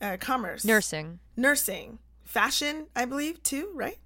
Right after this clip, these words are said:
Speaker 2: Oh, yeah. Anything that has tech. So, like, my, my program, journalism, was very expensive. But, like, music is, is the most expensive, one of the most expensive programs to run.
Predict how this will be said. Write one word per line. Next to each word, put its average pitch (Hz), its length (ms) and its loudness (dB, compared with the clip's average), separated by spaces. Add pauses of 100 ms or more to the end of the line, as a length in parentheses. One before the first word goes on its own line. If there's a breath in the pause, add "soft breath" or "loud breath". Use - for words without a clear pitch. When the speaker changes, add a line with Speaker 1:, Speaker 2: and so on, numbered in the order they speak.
(140)
Speaker 2:
Oh, 339 140 8
yeah. 311 260 8
Anything 330 380 2
that 311 80 2
has 277 140 4
tech. - 460 0
So, 202 340 2
like, 190 200 0
my, 214 200 4
my 208 200 0
program, 202 360 -2
journalism, 185 380 -4
was 165 100 -8
very 170 160 2
expensive. 170 460 -4
But, 214 120 4
like, 220 160 2 (200 loud breath)
music 262 460 4
is, 190 260 2
is 180 220 4
the 220 160 2
most 226 280 2
expensive, 190 460 -2
one 196 80 -2
of 214 60 0
the 202 40 0
most 202 160 -2
expensive - 360 -4
programs 170 340 2
to 165 100 -6
run. 156 380 -2